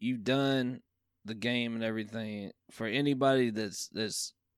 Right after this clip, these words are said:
trying to come up or already, you know, in, in the, in hip hop, or they're, they're getting maybe disgruntled with what's going on with what they're doing,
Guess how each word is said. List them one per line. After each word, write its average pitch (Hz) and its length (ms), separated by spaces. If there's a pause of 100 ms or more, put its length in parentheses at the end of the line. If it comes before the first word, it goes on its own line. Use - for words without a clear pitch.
(380)
trying 131 420
to 117 80
come 110 280
up 104 260 (180)
or 104 480
already, 117 540 (800)
you 110 180
know, - 60
in, 135 280
in 131 280
the, 120 260 (140)
in 143 200
hip 127 280
hop, 117 340
or 104 160 (420)
they're, 113 140 (160)
they're 107 220 (200)
getting 127 240
maybe 127 220
disgruntled 123 680
with 113 120
what's 123 220
going 120 260
on 123 340
with 104 160
what 117 160
they're 113 120
doing, 113 460